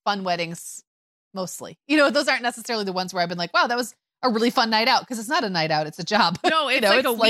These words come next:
Speaker 2: weekend. It is, it's a
Speaker 1: Right.
Speaker 2: lot, it's a lot of work. And when we come back
Speaker 1: Yeah.
Speaker 2: on Tuesday and we talk about some of our experience with kids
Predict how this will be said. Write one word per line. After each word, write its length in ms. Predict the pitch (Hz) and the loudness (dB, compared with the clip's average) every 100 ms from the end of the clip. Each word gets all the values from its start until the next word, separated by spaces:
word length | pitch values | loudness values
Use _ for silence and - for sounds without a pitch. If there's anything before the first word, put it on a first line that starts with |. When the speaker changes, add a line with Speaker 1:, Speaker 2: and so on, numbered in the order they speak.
| - | 2
Speaker 2:
weekend. 340 | 262 220 208 202 | 0 0 -4 -4
It 140 | 262 269 | -2 0
is, 240 | 254 - | -2 -4
it's 200 | 220 247 | -4 -2
a 40 | 233 | 2
Speaker 1:
Right. 180 | 277 | 4
Speaker 2:
lot, 100 | 185 - | 4 0
it's 160 | 247 | -4
a 60 | 240 | -2
lot 180 | 202 165 | -2 -2
of 80 | 160 | -4
work. 180 | 113 - | -6 -2
And 160 | 233 | 0
when 100 | 254 | 0
we 120 | 254 254 | -2 -2
come 200 | 311 285 | -2 0
back 140 | 269 | 0
Speaker 1:
Yeah. 100 | 208 | 0
Speaker 2:
on 80 | 214 | -4
Tuesday 480 | - 208 190 196 185 | -6 -8 -2 0 0
and 120 | 175 | -2
we 100 | 175 | -6
talk 260 | 196 180 | -4 -4
about 240 | 175 165 143 | -2 -4 -4
some 120 | 180 | -6
of 80 | 175 | -2
our 100 | 165 | -2
experience 560 | 160 - 175 165 160 - | -2 -6 -6 -4 -4 -6
with 120 | 156 - _ | -12 -14 _
kids 380 | - 240 214 185 | -4 -2 -2 -4